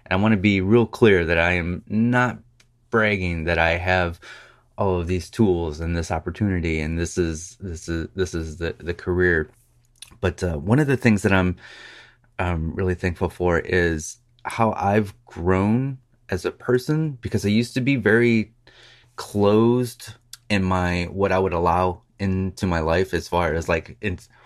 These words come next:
what I would allow to inspire me, what I think or thought I could do.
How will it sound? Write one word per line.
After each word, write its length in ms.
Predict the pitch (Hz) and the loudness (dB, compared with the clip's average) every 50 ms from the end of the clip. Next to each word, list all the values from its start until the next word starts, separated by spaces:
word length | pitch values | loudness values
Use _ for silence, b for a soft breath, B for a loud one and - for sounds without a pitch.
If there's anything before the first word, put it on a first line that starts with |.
| b b | b b
what 260 | - 98 104 104 - - | -4 0 0 0 2 2
I 100 | 92 92 | 0 0
would 160 | 90 92 87 | 2 0 0
allow 280 | 85 82 87 85 85 82 | 0 0 0 0 -2 -2
to 160 | - 95 80 | -4 -6 -6
inspire 440 | 78 78 - - 110 104 104 104 104 | -6 -6 -4 -2 -2 0 0 0 0
me, 240 | 101 101 98 98 95 | 0 0 0 0 0
what 400 | 92 104 104 101 104 104 - - | 0 -2 0 0 0 0 0 -2
I 140 | - 92 90 | -2 -4 -4
think 560 | 87 - _ - 104 95 98 101 - - - | -4 -8 _ -4 -2 -2 -2 -2 -4 -8 -8
or 140 | - 92 85 85 | -6 -6 -6 -6
thought 280 | - 98 95 101 98 | -6 -4 -2 -2 -2
I 100 | 104 101 | -2 -4
could 260 | 95 - - 107 98 | -4 -4 -4 -4 -2
do. 380 | 87 98 98 98 98 98 98 | -2 0 2 2 2 2 0